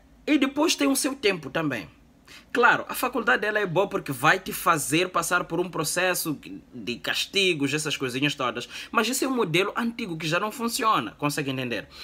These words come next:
Então, se você pegar esse dinheiro aqui e levar uns dez mil meticais, ok? Leva uns dez mil meticais. Existem plataformas de ensino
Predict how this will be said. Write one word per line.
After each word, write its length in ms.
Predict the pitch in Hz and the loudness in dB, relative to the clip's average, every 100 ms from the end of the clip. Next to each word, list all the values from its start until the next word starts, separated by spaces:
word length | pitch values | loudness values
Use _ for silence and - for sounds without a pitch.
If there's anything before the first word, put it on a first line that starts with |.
| - - - | -16 -16 -4
Então, 440 | 254 269 - 139 113 | 0 2 2 0 0
se 180 | - | 2
você 300 | 277 311 - | 2 2 -2
pegar 340 | - 190 139 160 | -2 0 2 2
esse 160 | 170 | 0
dinheiro 400 | 120 120 135 127 - | -4 -2 -2 -2 -4
aqui 220 | 107 - | -6 -2
e 40 | 123 | -2
levar 280 | 110 120 | 0 -2
uns 160 | 135 143 | -2 -4
dez 260 | - 135 117 | -4 -6 -4
mil 180 | 127 | -6
meticais, 640 | 120 107 - 78 60 - - _ - | -6 -8 -8 -10 -8 -8 -10 _ -10
ok? 380 | 101 95 135 120 - - | -8 -2 0 -2 -6 -4
Leva 220 | 143 131 | -2 0
uns 140 | 143 | -2
dez 220 | - 139 120 | 0 -2 0
mil 180 | 139 | -2
meticais. 480 | 127 107 - 131 - | -2 -6 -4 -4 -2
Existem 440 | 151 135 151 185 175 | 0 0 0 -2 -4
plataformas 680 | 160 156 147 175 180 151 110 | -2 0 0 -2 -2 -2 -4
de 80 | |
ensino 420 | 117 113 123 104 | -6 -4 -4 -6